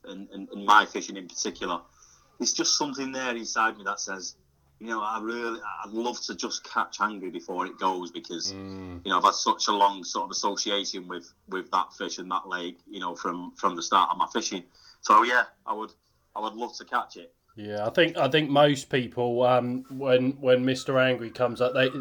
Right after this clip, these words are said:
Speaker 2: they almost associate Manchester with, um, with, with Mister Angry. Am I right, eh, that that fish does live in, in Manchester? Is that right?
Speaker 1: Yeah, yeah,
Speaker 2: Yeah.
Speaker 1: yeah. It lives in Manchester, um, Swinson Way,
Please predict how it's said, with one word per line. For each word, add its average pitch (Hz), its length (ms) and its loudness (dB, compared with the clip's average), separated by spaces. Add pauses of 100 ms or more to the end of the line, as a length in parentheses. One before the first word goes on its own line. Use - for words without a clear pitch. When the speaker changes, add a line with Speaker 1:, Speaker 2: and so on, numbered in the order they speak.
(140)
Speaker 2:
they 135 140 4
almost 127 440 4
associate 131 640 4
Manchester 131 640 4
with, 127 300 4
um, 131 420 6
with, 120 400 0 (300)
with 131 280 2
Mister 120 360 0
Angry. 117 200 2
Am 143 140 4
I 170 80 10
right, 165 340 10
eh, 123 200 2
that 117 240 -2
that 117 240 2
fish 120 260 -4
does 117 260 4
live 113 240 -2
in, 104 280 -4
in 104 180 -8
Manchester? 107 580 -6
Is 113 120 -6
that 151 180 0
right? 175 320 0 (480)
Speaker 1:
Yeah, 262 240 2 (180)
yeah, 139 200 2
Speaker 2:
Yeah. - 80 -4
Speaker 1:
yeah. 156 180 2
It 131 60 -4
lives 123 180 0
in 110 80 -2
Manchester, 120 640 2
um, 104 500 -4 (400)
Swinson 107 480 -6
Way, 110 220 2